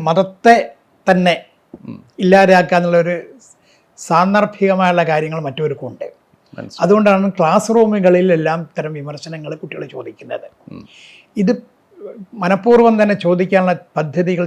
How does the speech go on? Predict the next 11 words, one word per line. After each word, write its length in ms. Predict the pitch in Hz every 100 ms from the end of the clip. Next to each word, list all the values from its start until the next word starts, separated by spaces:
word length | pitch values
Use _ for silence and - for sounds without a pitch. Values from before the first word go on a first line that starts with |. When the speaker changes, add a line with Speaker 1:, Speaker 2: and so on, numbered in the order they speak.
| -
Speaker 1:
ചില 120 | 156 151
ആൾക്കാർ 280 | 147 151 139
ആവിഷ്കരിച്ചിട്ടുണ്ട്. 800 | 131 123 - 123 - - - _ - _ _ -
Speaker 2:
ഉം. 100 | - _ _ _ _
Speaker 1:
ഹിന്ദു 280 | 165 170 180 180
ദൈവങ്ങളെ, 580 | 160 156 175 165 151 147 185 160
ഹിന്ദു 300 | 147 165 170 - - 156
മിത്തുകളെ, 460 | - 175 151 143 180
ഇതിനെല്ലാം 500 | 151 165 143 147 151 - _ _ _ 120
Speaker 2:
ചോദ്യം 240 | 113 117
ചെയ്യുക. 180 | 107 101